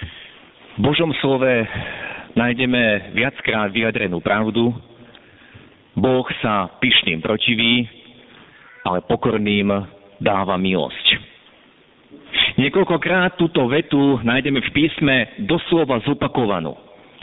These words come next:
Je to v liste Jakuba, je to v liste Petra a je to aj na iných miestach. A už som vám spomínal, že ak niečo v písme nachádzame zapísané raz, tak je to pravda a je to pre nás veľmi dôležité.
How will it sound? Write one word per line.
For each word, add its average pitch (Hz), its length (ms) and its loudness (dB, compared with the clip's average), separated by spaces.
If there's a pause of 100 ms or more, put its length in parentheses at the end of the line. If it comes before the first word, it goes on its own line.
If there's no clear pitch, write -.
(120)
Je 117 80 -2
to 107 160 0
v 101 80 0
liste - 240 -6
Jakuba, 123 640 0 (240)
je 104 160 0
to 101 80 0
v 90 160 -2
liste - 160 -6
Petra 117 480 0 (640)
a - 80 -8
je 95 80 -4
to 101 80 0
aj 98 80 -2
na 92 80 0
iných 98 320 0
miestach. 92 480 -2 (1200)
A - 80 0
už 139 160 0
som 208 80 4
vám 196 160 2
spomínal, 180 560 2
že 147 160 0
ak 135 160 0
niečo 165 400 0
v - 160 -12
písme 170 320 0
nachádzame 139 880 0
zapísané 135 640 0
raz, 120 240 0 (480)
tak 123 160 2
je 135 80 0
to - 80 -2
pravda 135 640 0 (160)
a - 80 -6
je 117 80 0
to - 80 -4
pre 127 160 0
nás 120 160 0 (240)
veľmi 147 400 0
dôležité. 120 800 -2